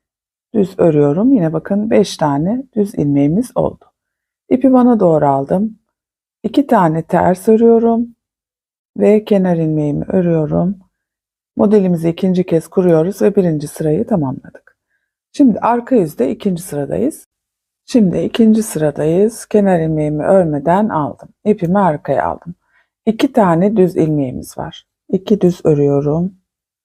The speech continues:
İpimi bana doğru aldım. Şimdi burada beş tane ters ilmeğimiz var. Şu ikisinin yerlerini değiştireceğim. Şu ters, ikinci ters ilmeğimi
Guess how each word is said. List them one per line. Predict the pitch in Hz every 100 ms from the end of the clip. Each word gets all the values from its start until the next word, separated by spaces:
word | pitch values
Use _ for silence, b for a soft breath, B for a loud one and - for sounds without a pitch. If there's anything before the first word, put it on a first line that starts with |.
| _ _ _ _ _ _ _ _
İpimi | - 208 165 190
bana | 185 165 151
doğru | - 139 -
aldım. | - - 175 - _ _ _
Şimdi | - 247 226 220
burada | 233 208
beş | 220 226 -
tane | 185 160 180
ters | 180 185 165 -
ilmeğimiz | 147 135 131 - -
var. | - - - _ _ _ _ _
Şu | -
ikisinin | 208 220 247 240 202 170 214 - _
yerlerini | 208 208 180 147 143 147 190
değiştireceğim. | 165 147 - - 143 127 151 190 220
Şu | - 185
ters, | - 185 185 -
ikinci | 180 190 185 190
ters | - 175 165 -
ilmeğimi | 165 151 135 135 160 220